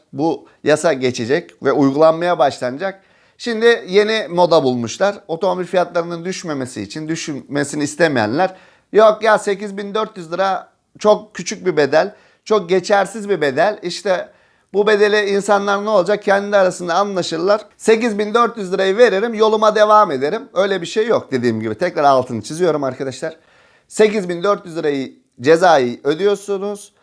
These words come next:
ve satışınız gerçekleşmiyor. Ne zamana kadar? Altı ay altı bin kilometre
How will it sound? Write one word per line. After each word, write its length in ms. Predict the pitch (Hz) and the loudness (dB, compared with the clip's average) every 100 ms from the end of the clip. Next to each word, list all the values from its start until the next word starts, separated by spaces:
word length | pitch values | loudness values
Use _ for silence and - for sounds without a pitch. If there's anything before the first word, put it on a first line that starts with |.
| _ _ _ | _ _ _
ve 140 | 185 | 0
satışınız 640 | 185 185 170 165 185 208 147 | 2 0 -2 -4 -6 -6 2
gerçekleşmiyor. 880 | 151 151 175 160 175 170 156 110 95 | 4 4 0 -6 -4 -6 -6 -10 -6
Ne 160 | 127 208 | -2 2
zamana 360 | 202 175 151 | 2 2 -2
kadar? 360 | 147 147 196 - | -2 -4 -6 -2
Altı 380 | - 185 185 180 | 2 4 2 0
ay 120 | 185 | 0
altı 340 | 170 160 160 139 | 2 2 0 -6
bin 140 | 131 | -12
kilometre 580 | 120 110 104 95 - 190 | -8 -8 -8 -8 -8 -8